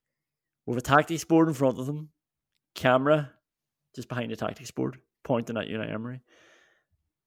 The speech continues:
and he's talking about Sevilla three, Liverpool one.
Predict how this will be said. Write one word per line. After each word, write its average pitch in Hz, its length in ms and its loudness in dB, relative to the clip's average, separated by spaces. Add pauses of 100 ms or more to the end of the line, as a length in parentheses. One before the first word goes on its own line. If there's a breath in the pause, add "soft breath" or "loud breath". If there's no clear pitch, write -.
(140)
and 107 240 -6
he's 104 140 -12
talking 113 480 -4 (420)
about 107 260 -4
Sevilla 117 500 0
three, 113 600 -4
Liverpool 113 500 -2
one. 113 340 -4